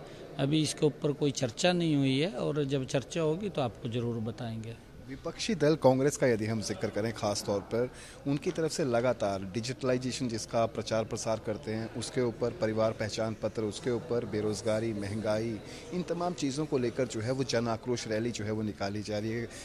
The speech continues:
Speaker 2: कई मरतबा किसानों का भी नाम जो है वो उसमें उठाया जाता है कि किसानों को उचित मुआवजा जो है वो नहीं दिया जा रहा, किसानों को एमएसपी की गारंटी ज़रूर, एमएसपी पर जो है वो, अ,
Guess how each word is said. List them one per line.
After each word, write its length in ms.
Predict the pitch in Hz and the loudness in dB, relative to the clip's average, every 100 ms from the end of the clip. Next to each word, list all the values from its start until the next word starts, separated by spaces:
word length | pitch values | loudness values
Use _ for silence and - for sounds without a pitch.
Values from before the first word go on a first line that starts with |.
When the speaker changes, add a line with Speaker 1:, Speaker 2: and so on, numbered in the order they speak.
| - | 0
Speaker 2:
कई 120 | 127 123 | 4 4
मरतबा 360 | 120 120 123 | 4 4 2
किसानों 460 | 117 127 123 123 127 | 2 2 4 2 2
का 140 | 123 | 0
भी 280 | 110 131 113 - - 113 | 2 0 0 -4 -6 2
नाम 220 | 117 120 | 2 2
जो 140 | 120 | 0
है 60 | 113 | 0
वो 120 | 113 | 0
उसमें 220 | 110 117 | 0 -2
उठाया 300 | 104 107 110 | 0 2 4
जाता 240 | 113 104 113 | 4 0 -2
है 60 | |
कि 100 | 107 | -8
किसानों 420 | 113 110 113 117 | -8 -2 -2 0
को 120 | 117 123 | -2 -4
उचित 540 | 123 - 123 - 123 - - | -4 -4 -4 -2 -2 -2 -4
मुआवजा 400 | 120 113 110 127 | 4 4 4 2
जो 120 | 110 | 2
है 100 | 110 | 0
वो 200 | 120 117 | 0 2
नहीं 220 | 117 110 117 | 2 2 0
दिया 220 | 117 110 | 2 2
जा 200 | 107 107 | 4 2
रहा, 220 | 107 110 | 0 -2
किसानों 400 | 110 110 110 117 | -4 -4 -2 -2
को 140 | 110 | 0
एमएसपी 520 | 113 110 110 - 127 117 | 0 0 -2 0 -2 0
की 60 | 127 | -4
गारंटी 420 | 110 110 117 147 | 2 2 2 0
ज़रूर, 440 | 127 131 135 104 104 - - | 2 2 0 -4 -10 -12 -4
एमएसपी 360 | 113 117 - 139 | 0 0 0 0
पर 180 | - 123 | 0 0
जो 120 | 110 | 2
है 100 | 123 | 2
वो, 200 | 117 117 | 4 2
अ, 140 | 107 | 2